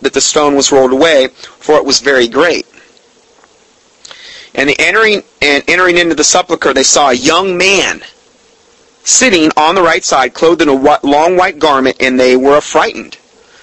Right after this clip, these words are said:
Now, this was an angel, but he appeared as a young man. Okay? "And he said unto them," this is the angel,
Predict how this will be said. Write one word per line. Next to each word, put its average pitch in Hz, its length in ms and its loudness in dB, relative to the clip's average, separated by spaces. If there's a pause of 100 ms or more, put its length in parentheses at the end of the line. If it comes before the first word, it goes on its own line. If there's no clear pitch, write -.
(140)
Now, 156 60 0
this 185 180 0
was 240 120 2
an 233 100 2
angel, 294 420 0 (280)
but 180 100 2
he 202 120 0
appeared 247 420 0
as 185 100 2
a 190 60 2
young 185 320 0
man. 208 420 -4 (720)
Okay? 147 420 -2 (840)
"And 160 180 -2
he 214 560 0
said 180 360 0
unto 185 240 -2
them," 156 520 -2
this - 200 -2
is - 60 0
the 196 140 0
angel, 175 460 0